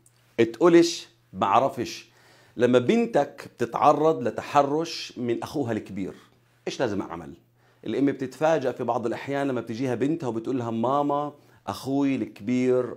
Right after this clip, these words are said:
عمل معاي هذا التصرف." طبعًا ردة فعل الأم في العادة رح تكون في حالة الصدمة وحالة مرات مبالغة الصدمة. إحنا مشاكلنا اليوم في دائمًا في العلاقات التربوية الصدمات الغير منضبطة في ردات فعلنا على المواقف اللي بهذا النوع.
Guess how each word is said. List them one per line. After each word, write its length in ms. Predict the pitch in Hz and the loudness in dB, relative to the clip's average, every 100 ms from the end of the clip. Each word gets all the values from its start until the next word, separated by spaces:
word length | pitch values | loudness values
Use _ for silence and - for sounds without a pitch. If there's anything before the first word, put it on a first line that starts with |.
| - | -6
عمل 360 | 92 120 123 113 | -2 0 0 0
معاي 380 | 90 101 113 | -2 -2 -4
هذا 160 | 101 101 | -4 -6
التصرف." 600 | 101 98 113 92 85 - _ - - - | -8 -8 -6 -4 -8 -14 _ -20 -16 -4
طبعًا 220 | 120 123 | 0 2
ردة 180 | 127 127 | 0 -2
فعل 280 | - 123 120 | -2 -2 -2
الأم 180 | 123 | -2
في 120 | 120 117 | -4 -6
العادة 340 | 101 120 110 | -2 -2 -2
رح 120 | 98 | -6
تكون 220 | - 131 | -8 -6
في 160 | 127 117 | -6 -6
حالة 280 | - 120 113 | -6 -6 -6
الصدمة 540 | 113 - 131 90 92 76 _ - - | -10 -6 -6 -4 -6 -8 _ -20 -20
وحالة 380 | - - 120 117 - - | -12 -4 -2 -4 -6 -6
مرات 420 | 113 117 131 120 | -2 -2 -2 -2
مبالغة 540 | 120 139 151 110 101 98 | 2 4 4 2 -2 -8
الصدمة. 360 | - 98 98 | -8 -6 -4
إحنا 140 | - 117 | -4 -6
مشاكلنا 440 | 113 117 131 123 | -6 -8 -6 -6
اليوم 360 | 113 127 110 - - _ | -2 -2 -2 -8 -20 _
في 120 | - | -2
دائمًا 280 | 110 123 123 | 0 2 0
في 100 | - | -4
العلاقات 460 | 104 104 107 123 123 | -2 -2 -2 -2 -4
التربوية 640 | - 113 107 123 127 - | -6 -4 -2 0 0 -2
الصدمات 720 | 117 - 123 113 127 135 - | -4 -2 -2 0 2 0 0
الغير 340 | 113 107 127 120 | -4 -2 0 0
منضبطة 560 | 123 117 110 139 151 | -2 -2 -2 -4 -4
في 140 | 131 120 | -4 -2
ردات 420 | 120 110 139 135 | -2 0 -2 -2
فعلنا 520 | - 151 131 104 101 - - - | -6 -4 -2 -2 -4 -12 -20 -4
على 180 | 113 117 | 0 0
المواقف 580 | 117 120 143 147 131 123 | 2 2 2 0 -8 -6
اللي 100 | 113 | -4
بهذا 300 | 113 120 110 | -2 -2 -4
النوع. 380 | 120 113 - | -2 -4 -4